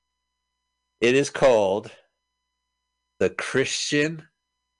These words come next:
Licorice Store. Sorry, I had a burp in between the title.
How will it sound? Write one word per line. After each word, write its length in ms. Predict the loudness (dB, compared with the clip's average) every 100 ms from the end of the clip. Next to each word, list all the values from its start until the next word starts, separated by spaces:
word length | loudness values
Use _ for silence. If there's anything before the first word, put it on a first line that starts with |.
| _ -8
Licorice 760 | 0 0 2 2 2 0 -6 -18 _ _ _ _ _ _ _ _ _ _
Store. 640 | -14 -6 -2 -2 -4 -8 _ _ _ _
Sorry, 240 | -2 0 -2
I 60 | -2
had 140 | -2
a 40 |
burp 360 | -4 -2 -2 -2
in 120 | -12
between 300 | -14 -10 -10
the 80 | -10
title. 500 | -4 -2 -2 -6 -10